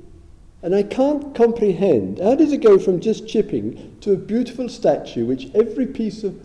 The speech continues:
rock which is cut all fits together and produces such a beautiful face? How does it go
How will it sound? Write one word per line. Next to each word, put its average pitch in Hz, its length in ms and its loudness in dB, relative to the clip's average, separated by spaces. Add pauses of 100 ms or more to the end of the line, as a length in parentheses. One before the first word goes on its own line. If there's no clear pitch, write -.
(200)
rock 175 260 0
which 170 160 -2
is 170 120 -4
cut - 440 -14
all 262 240 2 (100)
fits - 220 -4
together 139 500 -2 (220)
and 175 300 -4
produces 190 680 -2 (180)
such 269 340 -8
a 285 60 2
beautiful 262 640 -4
face? - 540 -6 (120)
How 254 120 -4
does 277 180 -2
it 247 160 -4
go 262 580 0